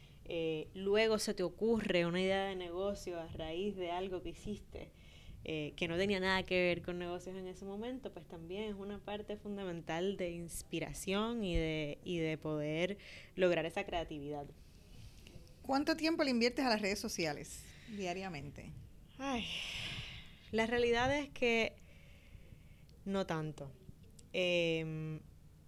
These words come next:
Speaker 1: las redes sociales mayormente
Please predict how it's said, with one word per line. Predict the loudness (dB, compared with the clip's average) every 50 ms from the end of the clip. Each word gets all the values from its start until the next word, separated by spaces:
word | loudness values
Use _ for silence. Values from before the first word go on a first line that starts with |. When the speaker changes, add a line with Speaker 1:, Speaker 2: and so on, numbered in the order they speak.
| -20 -20 -10 -4
Speaker 1:
las | -2 0 0 2 2
redes | 4 4 6 6 4 2
sociales | 0 -2 0 0 2 4 4 4 4 4 4 4 2 2 0 0 0
mayormente | 0 2 2 2 2 2 2 2 2 2 2 2 2 4 4 6 6 6 6 4 4 2 0 -2 -6